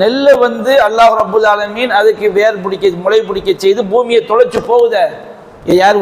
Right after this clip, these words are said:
ஒவ்வொரு, நம்மளா போய் ஒவ்வொரு நெல்லையா பிளந்து பிளந்து உள்ள துளைக்க வைக்கிறோமா? ஒரு கன்றை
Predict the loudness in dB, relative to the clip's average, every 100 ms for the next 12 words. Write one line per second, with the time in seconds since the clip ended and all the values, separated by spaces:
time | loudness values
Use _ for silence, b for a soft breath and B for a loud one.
0 | 0 2 4 4 4 0 -2 0 2 4
1 | 4 4 4 2 2 -2 0 0 0 -2
2 | -2 0 -2 0 0 -2 -2 -2 0 -2
3 | 0 -2 0 -2 -4 -18 -20 -20 -20 -20
4 | -20 -20 -6 -4 0 0 2 0